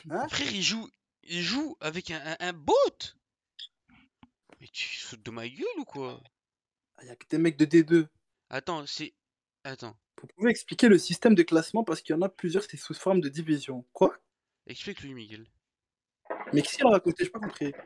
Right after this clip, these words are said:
Speaker 2: Ah, on va lui expliquer le forme de classement. En gros, <clears throat>
Speaker 1: Ah.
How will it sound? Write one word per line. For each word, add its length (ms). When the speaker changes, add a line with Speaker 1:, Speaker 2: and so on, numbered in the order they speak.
Speaker 2:
Ah, 240
on 60
va 120
lui 60
expliquer 320
le 80
forme 220
de 40
classement. 360
En 160
gros, 340
<clears throat> 640
Speaker 1:
Ah. 520